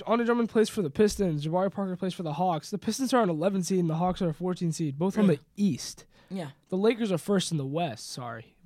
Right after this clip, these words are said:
Speaker 1: They're, they're first in the
Speaker 2: They are
Speaker 1: West.
Speaker 2: first in the West.
Speaker 1: <laughs>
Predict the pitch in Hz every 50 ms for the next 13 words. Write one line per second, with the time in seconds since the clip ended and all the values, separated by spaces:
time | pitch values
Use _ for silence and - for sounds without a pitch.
0 | _ - 202 202 190 165 202 208 170 208 226 185 185 196 175 151 151 156 240 254
1 | 214 165 160 156 151 147 143 143 143 147 139 135 - - - - _ _ _ _
2 | _ _ - 135 165 190 185 202 247 - 220 - - 247 190 175 151